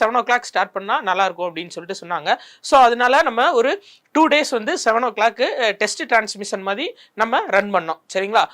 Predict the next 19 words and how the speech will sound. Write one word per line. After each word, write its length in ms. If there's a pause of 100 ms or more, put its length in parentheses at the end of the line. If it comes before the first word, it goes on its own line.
(140)
So 180
இனிமே, 600
அ, 260
full 160
and 140
full 100
உங்களுக்கு, 560 (320)
அ, 220
நம்ம 220 (340)
அட்டென்ஷன் 380
டெஸ்ட் 280
பேட்சோட 400
லைவ் 300 (380)
முறைப்படுத்தி 840
<clears throat> 200
நம்ம 500
கொடுக்க 340
போறோம். 200 (160)
சரிங்களா? 340